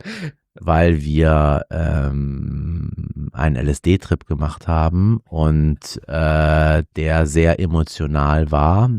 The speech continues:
und, äh, ich dort, äh,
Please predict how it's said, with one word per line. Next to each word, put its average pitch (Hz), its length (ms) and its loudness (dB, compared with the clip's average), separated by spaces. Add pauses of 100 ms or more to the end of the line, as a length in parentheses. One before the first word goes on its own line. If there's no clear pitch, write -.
(160)
und, 76 460 -2 (240)
äh, 80 340 -4
ich - 300 -8
dort, - 840 -4
äh, 80 640 -4